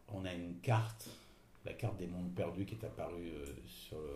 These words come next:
le second album qu'on avait fait, hein, Yesterday's Tomorrow, qui est une carte, évidemment, euh,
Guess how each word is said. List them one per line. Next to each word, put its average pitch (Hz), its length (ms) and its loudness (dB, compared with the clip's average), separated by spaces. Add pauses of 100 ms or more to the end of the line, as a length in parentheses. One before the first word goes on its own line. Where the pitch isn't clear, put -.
(140)
le - 80 -6
second 87 340 -4
album 85 280 0
qu'on 87 180 -4
avait 78 220 -4
fait, 85 320 -4
hein, 71 260 -6 (260)
Yesterday's - 460 -4
Tomorrow, 82 500 -2 (840)
qui - 80 2
est - 140 -4
une 82 240 -2
carte, 95 380 0
évidemment, 78 760 -2
euh, 69 300 -4